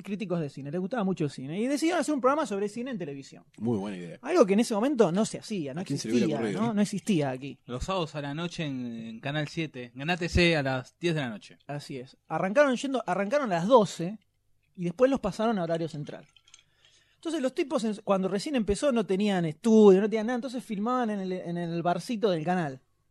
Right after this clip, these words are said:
Speaker 1: Ba-,
Speaker 2: <laughs> Algo
Speaker 1: filmaban en el bar del
Speaker 2: tristísimo.
Speaker 1: canal, al principio, al principio, ¿no? Filmaban en el bar del canal y por eso quedó toda la mística del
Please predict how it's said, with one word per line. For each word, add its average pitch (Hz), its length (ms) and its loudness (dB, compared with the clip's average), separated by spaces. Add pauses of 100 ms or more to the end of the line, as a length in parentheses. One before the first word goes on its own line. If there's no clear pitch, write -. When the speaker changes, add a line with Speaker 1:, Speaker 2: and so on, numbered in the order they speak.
(1200)
Speaker 1:
Ba-, 170 120 -4
Speaker 2:
<laughs> - 0 -
Algo 180 120 0
Speaker 1:
filmaban 269 380 8
en 226 100 8
el 214 120 8
bar 254 160 10
del 226 120 8
Speaker 2:
tristísimo. 247 100 6
Speaker 1:
canal, 233 120 2
al 190 100 0
principio, 185 520 6
al 151 60 4
principio, 147 380 2
¿no? 220 180 2
Filmaban 240 320 0
en 214 60 2
el 202 60 0
bar 240 160 4
del 220 140 -2
canal 240 420 0 (480)
y 208 120 -6
por 240 140 2
eso 302 160 -2
quedó 214 160 0
toda 220 140 4
la 185 100 4
mística 180 540 -4
del 165 480 -6